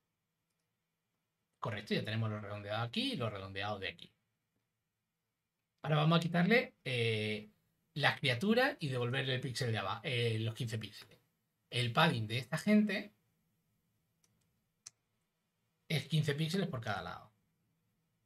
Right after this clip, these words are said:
El V A line, el V A line aquí nos da igual, pero como esto lo queremos centrado, aquí nos da igual. A lo mejor podría hacer un raro.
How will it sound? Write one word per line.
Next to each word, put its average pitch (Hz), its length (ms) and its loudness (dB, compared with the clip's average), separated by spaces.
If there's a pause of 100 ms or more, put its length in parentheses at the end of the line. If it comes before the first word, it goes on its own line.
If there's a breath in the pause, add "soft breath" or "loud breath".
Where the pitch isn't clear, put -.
(760)
El 120 180 0
V 123 220 0
A 123 80 4
line, 123 1000 0 (280)
el 120 160 0
V 123 160 -2
A 123 180 -2
line 117 180 -4 (1000)
aquí 120 500 -6 (140)
nos 117 240 -4
da 113 160 0
igual, 160 500 2 (1300)
pero 113 220 -2
como 113 160 -4
esto 113 160 -2
lo 139 100 0
queremos 135 300 -4
centrado, 139 500 -2
aquí 117 200 0
nos 170 120 10
da 113 80 2
igual. 107 320 -4 (840)
A 123 80 -6
lo 123 60 -4
mejor 123 260 0
podría 165 340 4
hacer 151 200 2
un 147 100 0
raro. 185 480 2